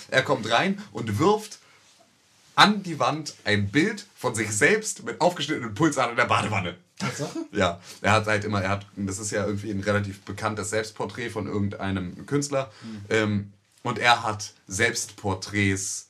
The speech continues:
Speaker 1: kopiert
Speaker 2: Ja.
Speaker 1: von bedeutenden Künstlern. Und das war aber einfach nur dieser Einstieg. Das war so das Erste, was wir von ihm gesehen hatten. Er halb nackt in einer Badewanne mit aufgeschnittenen Pulsadern. Und wir wussten ungefähr schon, womit wir es jetzt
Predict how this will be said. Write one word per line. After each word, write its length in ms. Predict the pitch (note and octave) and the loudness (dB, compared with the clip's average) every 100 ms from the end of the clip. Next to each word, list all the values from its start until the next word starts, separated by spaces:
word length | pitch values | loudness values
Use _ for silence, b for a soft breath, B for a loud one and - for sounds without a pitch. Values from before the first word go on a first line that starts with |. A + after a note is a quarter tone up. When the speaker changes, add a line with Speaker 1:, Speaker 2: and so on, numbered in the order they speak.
| _ | _
Speaker 1:
kopiert 720 | - G2+ G2 G2 G2+ F2 - - | -8 -8 -4 2 2 0 -6 -14
Speaker 2:
Ja. 60 | - | -6
Speaker 1:
von 360 | G#2 G2+ F#2 | 0 2 0
bedeutenden 420 | G2 G2+ G2+ G2 | 0 0 2 0
Künstlern. 480 | F#2+ - G2+ F#2 F2 B B B B | -2 -6 -4 -4 -6 B B B B
Und 100 | A#2 | 0
das 140 | B2+ C#3 | 0 2
war 140 | C#3+ | 2
aber 140 | C3+ B2+ | 2 0
einfach 240 | C3+ C3 | -2 -4
nur 80 | C3+ | -4
dieser 320 | D#3 D#3 C#3 | -2 2 2
Einstieg. 500 | B2+ C#3 - G2 F#2+ | 2 0 -2 -6 -8
Das 140 | G#2+ C3 | -4 -2
war 80 | |
so 80 | C3+ | 0
das 100 | C3+ | -2
Erste, 320 | - D3+ D3+ | -4 -4 -4
was 120 | - C#3+ | -8 -6
wir 60 | |
von 120 | C#3 | -6
ihm 100 | A2+ | -6
gesehen 300 | A2+ G#2+ G#2 | -2 0 0
hatten. 220 | F#2+ - F#2+ | 0 -4 0
Er 340 | C#3+ D#3 C#3 | 2 4 2
halb 260 | G#2+ G2+ F#2+ | 0 0 2
nackt 420 | G2+ G#2+ - - | 4 4 0 -8
in 140 | A2 G#2 | -4 -4
einer 240 | F#2 F#2+ | -2 -2
Badewanne 580 | G2 G#2 C3+ G#2 G#2 G#2+ | 2 0 0 -2 -2 -2
mit 180 | A#2+ - | -4 -2
aufgeschnittenen 580 | A2+ - - G#2+ B2 G#2 | -2 -2 -8 -6 -6 -2
Pulsadern. 580 | C3+ B2+ - E2+ E2+ | -2 -2 -2 -2 -4
Und 100 | F#2+ | -4
wir 100 | G#2+ | -4
wussten 240 | C3+ G3 G3+ | -2 -2 -2
ungefähr 340 | A3+ A#3 F3+ E3 | -6 -6 -4 -4
schon, 240 | C#3+ C#3+ B B | -4 -6 B B
womit 500 | - G3+ G#3+ F3 F3 | -2 0 0 -2 -6
wir 120 | D3+ D3 | 0 2
es 100 | C#3+ | 2
jetzt 300 | C3 - | -6 -8